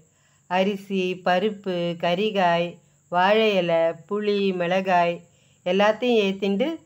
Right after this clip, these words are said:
இந்த முகாமுக்கு வந்துட்டா. நூறு பேர் சாப்பிட்ற அளவுக்கு உணவு பண்டங்கள்.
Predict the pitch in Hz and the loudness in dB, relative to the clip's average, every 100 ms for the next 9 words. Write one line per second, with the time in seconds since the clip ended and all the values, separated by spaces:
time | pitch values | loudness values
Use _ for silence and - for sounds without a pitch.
0 | _ _ _ 208 220 214 202 208 214 220 | _ _ _ -2 0 2 2 2 2 0
1 | 220 175 170 170 185 147 _ _ _ _ | 0 0 -2 -4 -4 -6 _ _ _ _
2 | _ _ 208 247 277 247 196 226 269 269 | _ _ -2 0 0 -2 0 2 2 2
3 | 226 202 208 196 185 185 202 220 247 196 | 0 0 0 2 2 0 -2 0 0 2
4 | 196 185 180 165 165 156 156 | 0 -2 -4 -2 -2 -4 -6